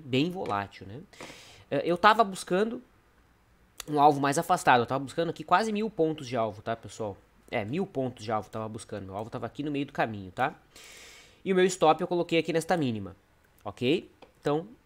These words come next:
a minha expectativa era que o mercado fizesse algo nesse sentido, tá certo? Aí, o que que acabou acontecendo? O mercado confirmou minha expectativa, fez um fundo.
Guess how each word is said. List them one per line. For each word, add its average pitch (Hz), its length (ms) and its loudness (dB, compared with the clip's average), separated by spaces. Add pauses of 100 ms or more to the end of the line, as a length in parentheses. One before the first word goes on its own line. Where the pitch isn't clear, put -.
(220)
a 117 80 -6
minha 120 100 -4
expectativa 147 640 -4
era 123 160 6
que - 100 -16
o 143 40 -8
mercado 120 360 0
fizesse 117 720 -2
algo 117 420 -4
nesse 110 1000 0
sentido, 156 440 -10 (460)
tá 107 80 -10
certo? - 420 0 (560)
Aí, 190 240 10
o 190 60 2
que 196 140 -6
que - 80 -14
acabou 175 240 0
acontecendo? 190 600 0 (720)
O 151 60 -4
mercado 139 680 6 (800)
confirmou 208 440 6
minha 175 60 2
expectativa, 160 680 -4
fez 185 320 4
um 185 100 -4
fundo. 165 440 -4